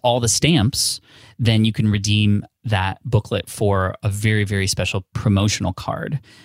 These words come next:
that is only available in that way. And that's been going on since nineteen ninety-nine.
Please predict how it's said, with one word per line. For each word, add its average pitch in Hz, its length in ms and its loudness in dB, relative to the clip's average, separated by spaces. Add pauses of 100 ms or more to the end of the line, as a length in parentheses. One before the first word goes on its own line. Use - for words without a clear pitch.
that 98 100 0
is 95 80 2
only 101 240 2
available 90 440 -2
in 95 180 -4
that 90 200 -8
way. 95 440 -6
And 107 80 2
that's 110 140 2
been 170 120 4
going 127 220 4
on 113 160 4
since 101 320 2
nineteen 107 400 2
ninety-nine. 92 960 -2